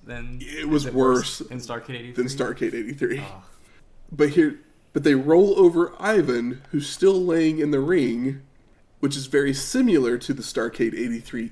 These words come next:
Speaker 2: ending. But we only get a one count.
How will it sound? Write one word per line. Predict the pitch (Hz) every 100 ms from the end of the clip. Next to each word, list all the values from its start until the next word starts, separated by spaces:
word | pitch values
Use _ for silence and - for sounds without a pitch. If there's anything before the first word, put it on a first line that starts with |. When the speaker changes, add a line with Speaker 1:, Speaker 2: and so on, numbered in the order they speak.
| -
Speaker 2:
ending. | 196 175 120 135 139 - - - - _ _ _ -
But | 135 -
we | 147
only | 143 139
get | 131
a | 127
one | 165 190
count. | 185 123 - - -